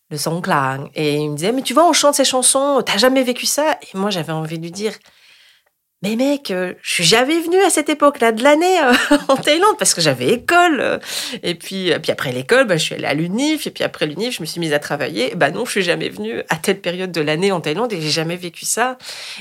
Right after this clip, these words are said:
Et donc, parfois, c'est un peu frustrant, parce qu'il y a des choses qui paraissent acquises de leur côté, et qui, pour moi, me restent, euh, bah, étrangères.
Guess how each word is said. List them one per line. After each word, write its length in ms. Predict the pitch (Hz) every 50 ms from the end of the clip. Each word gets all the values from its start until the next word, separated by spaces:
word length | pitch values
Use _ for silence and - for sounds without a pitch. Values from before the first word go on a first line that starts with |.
| -
Et 100 | - -
donc, 280 | 170 175 190 190 190 -
parfois, 280 | - 170 165 - 208 208
c'est 120 | 208 196
un 80 | 165 160
peu 160 | 160 - 175
frustrant, 680 | 165 - - 180 165 - - - - 220 220 220 233 226 - - - - - _ -
parce 220 | - 170 165 -
qu'il 100 | - 170
y 60 | 160
a 40 | 160
des 120 | 151 160
choses 180 | 160 - 208 196
qui 140 | - - -
paraissent 360 | - 156 156 170 170 165 -
acquises 520 | 165 160 160 - - 214 226 214 175 156 165 165 170 _ -
de 80 | 175 170
leur 180 | 165 165 160
côté, 480 | 160 - 175 165 - 220 220 233 240 233 _ - - _ _ -
et 100 | - 175
qui, 140 | 165 - 190
pour 180 | 190 - 180
moi, 340 | 185 185 190 202 208 214 214
me 380 | 202 185 - - 180 175 175 175
restent, 600 | 165 156 156 170 190 196 196 - - - - 175
euh, 420 | 165 151 147 147 147 147 147 147 147 _ _ _ _ _ _ _ _ _ _ _ _
bah, 260 | - 165 160 151 143 139
étrangères. 680 | 143 139 - - 180 190 220 254 277 269 - -